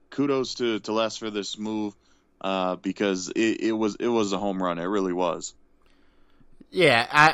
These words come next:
Speaker 2: I'm with you on that. I think that, you know, you don't give a lot of money. You get a guy who's good. Uh, say what you will want about Pro Bowls. Uh, you know, occasionally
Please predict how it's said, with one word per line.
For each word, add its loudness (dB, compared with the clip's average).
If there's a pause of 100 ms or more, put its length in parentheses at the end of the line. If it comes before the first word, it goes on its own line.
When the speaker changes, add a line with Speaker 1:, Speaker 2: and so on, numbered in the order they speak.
Speaker 2:
I'm 4
with 4
you 4
on 2
that. 0
I 0
think -6
that, 0 (320)
you -8
know, -4
you -4
don't 0
give -2
a -2
lot 8
of 2
money. 2
You -2
get 4
a 4
guy 8
who's 0 (140)
good. 2 (340)
Uh, 0
say 2
what 4
you 2
will 2
want 6
about 4
Pro 8
Bowls. -4
Uh, -14
you -12
know, -8
occasionally -4